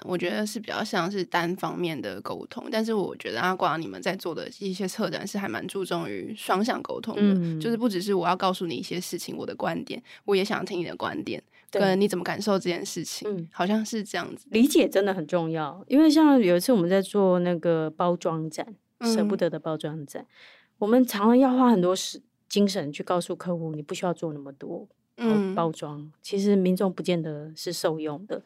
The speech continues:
Speaker 2: 所以我们就用一个，有一次展览，我们就用一条线，OK，然后呢，去自己买的，或者是整个同事动员起来，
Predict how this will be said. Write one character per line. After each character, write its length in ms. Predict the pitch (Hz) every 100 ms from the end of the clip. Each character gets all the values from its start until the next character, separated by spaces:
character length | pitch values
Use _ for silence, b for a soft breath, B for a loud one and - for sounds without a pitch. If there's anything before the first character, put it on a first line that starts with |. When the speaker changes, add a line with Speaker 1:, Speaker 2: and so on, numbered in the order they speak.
| B B B
Speaker 2:
所 100 | 254
以 40 |
我 40 | 254
们 100 | 226
就 140 | 233
用 220 | 233 220
一 140 | 208 202
个， 160 | 214 -
有 140 | 185
一 20 | 196
次 160 | 240
展 200 | 208 160
览， 140 | 170 156
我 60 |
们 80 | 156
就 120 | 175
用 200 | 185 185 175
一 100 | 180
条 240 | 175 143
线， 340 | - 170 170 190 _ _ _ -
OK， 260 | - - -
然 140 | 190 185
后 160 | 202
呢， 240 | 185 175 175
去 400 | - 190 175 170 B B B
自 140 | - 214
己 480 | 185 160 143 139 -
买 280 | 175 147 151
的， 160 | 165
或 160 | 185 175
者 60 |
是 200 | 170 180
整 180 | 165 170
个 60 | 156
同 240 | 175 170
事 160 | 175 190
动 240 | 190 180
员 180 | 160 147
起 220 | - 170
来， 340 | - - -